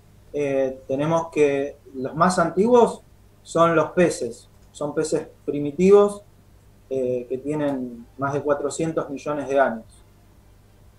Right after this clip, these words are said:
Eh, en esa época todavía los dinosaurios no se-, no existían ni siquiera los, los, los reptiles, o sea que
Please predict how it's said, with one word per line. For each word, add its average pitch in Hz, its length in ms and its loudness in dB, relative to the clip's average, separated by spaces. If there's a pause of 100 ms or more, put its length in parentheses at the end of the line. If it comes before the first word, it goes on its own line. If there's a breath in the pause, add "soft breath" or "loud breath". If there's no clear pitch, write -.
(260)
Eh, 123 340 -6
en 139 120 -6
esa 147 220 2
época 165 340 4
todavía 139 380 2
los 143 120 -2
dinosaurios 139 640 -2
no 151 140 -6
se-, 147 240 -12
no 147 140 -8
existían 165 360 -6
ni 151 80 -6
siquiera 143 320 0
los, 131 140 -2 (680)
los, 123 500 -6 (440)
los 135 100 -4
reptiles, 135 460 2
o - 20 -10
sea 143 220 -4
que 123 260 -6